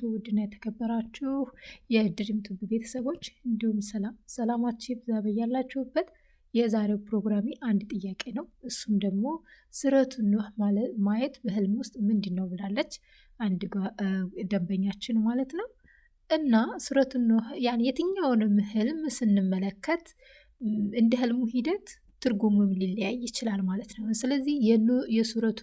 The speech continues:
ኑህ አጠቃላይ ትርጉምን አስደምጣለሁ። እንደዚህ አይነት ጥያቄ ለመመለስ ደግሞ በታላቅ ደስታ ነው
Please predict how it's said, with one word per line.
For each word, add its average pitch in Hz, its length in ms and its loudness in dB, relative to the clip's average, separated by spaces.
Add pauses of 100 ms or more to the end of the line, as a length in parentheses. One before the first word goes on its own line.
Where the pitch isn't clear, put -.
ኑህ 208 260 2 (380)
አጠቃላይ 220 540 -4
ትርጉምን 208 500 0 (100)
አስደምጣለሁ። 214 760 -2 (340)
እንደዚህ 208 340 2
አይነት 208 240 0
ጥያቄ 202 340 0
ለመመለስ 202 500 0
ደግሞ 233 200 -2 (100)
በታላቅ 254 500 -4
ደስታ 185 300 -10 (100)
ነው 262 160 -4